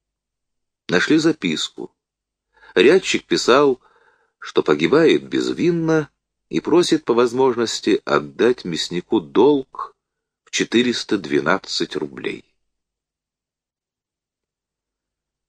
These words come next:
Настоял, чтоб деньги для мясника вычли из жалования, похоронщиков за свой счет нанял, но это нисколько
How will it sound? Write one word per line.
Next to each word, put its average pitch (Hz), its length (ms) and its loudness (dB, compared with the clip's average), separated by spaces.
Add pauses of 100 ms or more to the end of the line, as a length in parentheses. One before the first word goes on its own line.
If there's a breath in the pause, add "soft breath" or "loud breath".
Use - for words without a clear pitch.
(440)
Настоял, 170 640 4
чтоб 139 280 0
деньги 147 400 0
для 117 180 0
мясника 117 520 2
вычли 101 440 2
из 82 200 -2
жалования, 107 880 2 (760)
похоронщиков 139 1040 2
за 120 160 2
свой 123 280 4
счет 110 360 2
нанял, 95 500 0 (1120)
но 92 120 2
это 170 260 4
нисколько 123 880 2